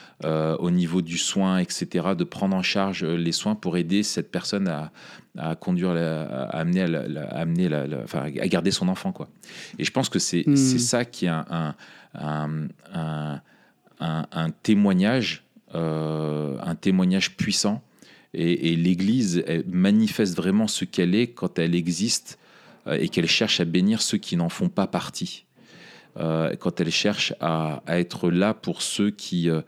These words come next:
Speaker 1: qui en face d'elle, ben, pourraient la rejeter, parce que tu peux dire, « Ouais, ben, les chrétiens vont être les premiers qui vont me maudire si je suis pour l'avortement. » Euh,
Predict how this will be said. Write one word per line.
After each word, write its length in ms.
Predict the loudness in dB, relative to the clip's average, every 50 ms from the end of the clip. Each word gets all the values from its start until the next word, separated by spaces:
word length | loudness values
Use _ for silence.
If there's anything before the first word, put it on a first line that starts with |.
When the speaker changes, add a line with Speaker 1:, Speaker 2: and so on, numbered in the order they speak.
| -10 -20 -20 -20 -20 -20 _ _ _ -16
Speaker 1:
qui 160 | -4 0 0
en 100 | 0 0
face 300 | 0 0 2 2 2 2
d'elle, 320 | 4 4 4 6 4 4 2
ben, 240 | 2 2 0 0 -2
pourraient 300 | 2 2 2 4 4 4
la 120 | 4 4
rejeter, 480 | 4 4 2 4 2 0 2 2 0 0
parce 180 | 0 -4 -2
que 80 | -2 -4
tu 120 | -6 -6
peux 120 | -4 -4 -2
dire, « 160 | 0 2 2
Ouais, 100 | 2 4
ben, 120 | 2 2 0
les 100 | 0 0
chrétiens 380 | -2 -4 -4 -2 0 0 0
vont 140 | 2 2 0
être 140 | -2 0 -2
les 80 | -4 -4
premiers 680 | -4 -6 -6 0 2 4 4 6 4 4 4 4 2 -2 -10 -20 -20 -20 -20 -20 -20 -20 _
qui 140 | -8 -6 -2
vont 140 | 0 2 4
me 140 | 4 6 6
maudire 600 | 6 6 6 4 4 2 2 2 2 2 0 -4
si 200 | -4 -2 -2 0
je 100 | 0 0
suis 240 | -2 -2 -4 -6 -8
pour 260 | -6 -2 0 2 2
l'avortement. » 640 | 2 2 2 0 -4 -2 -2 0 0 0 0 -4 -8 _ _ _ _ -20 -20 -20 -20 -20 _ _ -6
Euh, 480 | -2 -2 0 0 0 0 0 0 -2